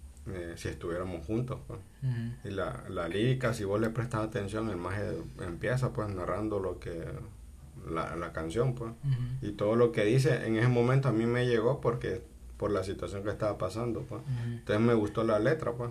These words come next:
Speaker 1: de lo que el maje expresaba, pues. Entonces,
Speaker 2: Ujú.
Speaker 1: por eso, digamos,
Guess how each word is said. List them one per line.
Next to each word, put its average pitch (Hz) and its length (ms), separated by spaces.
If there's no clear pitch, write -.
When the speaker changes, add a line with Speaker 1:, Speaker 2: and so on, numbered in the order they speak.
Speaker 1:
de 95 140
lo 95 120
que 90 160
el 90 280
maje 95 500
expresaba, 117 560
pues. - 180
Entonces, 127 200
Speaker 2:
Ujú. 127 80
Speaker 1:
por 120 180
eso, 143 200
digamos, 95 320